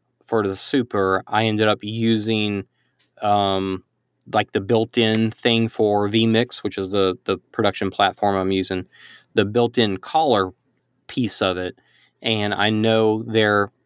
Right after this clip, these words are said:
um, their bit rate and their resolution is kind of preset. So I think it was just too high. So whereas on the second day, I actually chose my own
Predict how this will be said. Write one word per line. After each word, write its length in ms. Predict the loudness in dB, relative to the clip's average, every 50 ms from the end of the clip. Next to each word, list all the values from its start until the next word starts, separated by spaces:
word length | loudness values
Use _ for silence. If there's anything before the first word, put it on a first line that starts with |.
| _ _ _ _ _ _ _ -4
um, 500 | -2 0 0 0 0 -2 -2 -4 -6 -8 -12 _ _ _ -20 -20 -20 _ -20 _ _ -20 -20 -18 -14 -4
their 180 | -2 0 0 0
bit 300 | -2 0 0 0 2 2
rate 260 | 2 2 2 2 0 -4
and 140 | -6 -4
their 140 | -2 -2 -2
resolution 640 | 0 -2 -2 -2 -2 0 0 0 0 -2 -4 -4 -4
is 100 | -4 -4
kind 180 | -2 -2 -2 -2
of 100 | -2 -4
preset. 600 | -2 -2 -2 -2 -2 -2 -2 0 2 2 0 -2 -6 _ _ _ _ _ _ _ _ _
So 140 | _ 0 2
I 100 | 2 4
think 180 | 4 0 0 0
it 80 | 0
was 160 | 0 0 -2 0
just 220 | -2 -2 -2 -2
too 200 | 0 0 0 0
high. 460 | 2 0 0 0 2 0 0 -2 -4 -6
So 160 | -6 -2 -2 0
whereas 320 | 2 2 2 2 2 0
on 100 | 0 0
the 80 | 0 -4
second 460 | -2 -2 -2 0 0 -2 -4 0 0
day, 380 | 0 0 2 2 0 0 -2 -4 _ -20 -20 -20 -20 -12 _
I 100 | -2 0
actually 400 | 2 2 0 -2 -2 -2 -2 -2
chose 320 | -2 -4 -2 0 0 0 2
my 160 | 2 2 0 0
own 640 | 0 0 0 0 2 2 2 2 2 2 0 -2